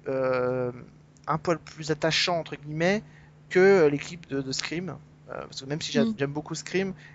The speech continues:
Speaker 1: il y a un vrai problème d'attachement avec ces personnages qui ne fonctionnent pas. Donc, euh, donc voilà. Donc moi je suis plutôt surpris et intéressé, puis je suis, je suis vraiment intrigué de voir que le slasher,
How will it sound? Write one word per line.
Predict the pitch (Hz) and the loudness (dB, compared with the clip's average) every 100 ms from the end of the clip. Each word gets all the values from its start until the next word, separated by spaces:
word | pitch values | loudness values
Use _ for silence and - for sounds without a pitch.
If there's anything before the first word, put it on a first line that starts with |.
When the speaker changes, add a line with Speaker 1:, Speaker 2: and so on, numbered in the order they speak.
| - | -6
Speaker 1:
il | 147 | 2
y | |
a | 139 | 2
un | |
vrai | 139 185 | 4 4
problème | 175 170 185 | 4 4 2
d'attachement | 151 151 156 - 170 175 | 0 0 0 -2 -2 -2
avec | 139 - | -2 -4
ces | 135 | -6
personnages | 139 - 175 185 | -8 -4 -4 -4
qui | - | -8
ne | 135 | -12
fonctionnent | 151 147 143 | -10 -8 -6
pas. | 143 147 - - - - - - | -2 -4 -4 -20 -20 -20 -20 -4
Donc, | 127 143 - | -2 0 2
euh, | 135 131 | 4 4
donc | 131 | 0
voilà. | 131 101 - | 2 2 2
Donc | 131 - 165 | -8 -12 -8
moi | 160 202 | 4 6
je | 254 | 8
suis | - 240 | 4 -2
plutôt | - - 240 | -8 -2 2
surpris | 240 233 - 254 226 220 - - - | 4 4 4 0 -2 -8 -12 -20 2
et | 180 208 | 8 10
intéressé, | 208 240 220 - 320 | 10 6 4 2 -2
puis | - | -2
je | |
suis, | - 208 - | 4 6 6
je | |
suis | - | 0
vraiment | 185 214 | 0 2
intrigué | 240 - 208 247 | 2 0 -4 -4
de | 202 | -2
voir | 208 226 | -2 -2
que | 175 | -4
le | 160 | -4
slasher, | 165 170 165 208 | -2 -2 0 0